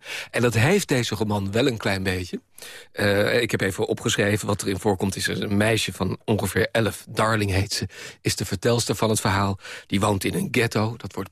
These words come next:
Paradise genoemd. Ehm, ze loopt daar rond en, eh, al gauw komen ze met haar vriendjes en vriendinnetjes... een lijk tegen dat aan een boom hangt. Hè, we weten dat het daar niet makkelijk is. Haar vader is naar Zuid-Afrika gegaan, dat schijnen veel mensen uit Zimbabwe te doen, om daar te gaan werken.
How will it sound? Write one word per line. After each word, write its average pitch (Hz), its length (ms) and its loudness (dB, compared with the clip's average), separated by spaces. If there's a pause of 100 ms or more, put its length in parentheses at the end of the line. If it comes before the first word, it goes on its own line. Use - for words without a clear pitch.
Paradise 107 560 2
genoemd. 98 380 2 (480)
Ehm, 90 440 2 (100)
ze - 160 2
loopt 104 240 2
daar 101 100 2
rond 107 280 2
en, 104 180 0
eh, 104 100 2
al 101 120 0
gauw 104 220 0
komen 95 340 0
ze 92 260 -2
met - 160 -14
haar 98 160 -6
vriendjes 101 340 0
en 95 80 -6
vriendinnetjes... 98 440 -2
een 92 140 0
lijk 104 320 4
tegen 98 320 0
dat - 120 -4
aan 110 100 -2
een 98 180 -2
boom 123 280 4
hangt. 110 340 -2 (280)
Hè, 120 100 2
we 110 100 2
weten 107 280 -2
dat 110 100 2
het 104 100 0
daar 110 140 0
niet 120 160 2
makkelijk 127 380 2
is. 117 200 0 (280)
Haar 107 160 0
vader 123 440 0
is 104 100 0
naar 104 140 0
Zuid-Afrika 107 600 0
gegaan, 95 280 -2
dat 101 100 -4
schijnen 104 320 2
veel 107 180 4
mensen 107 240 2
uit 98 100 0
Zimbabwe 101 440 0
te - 120 -8
doen, 95 220 -4 (300)
om - 120 -8
daar 92 160 2
te - 100 -4
gaan 98 160 4
werken. 101 400 2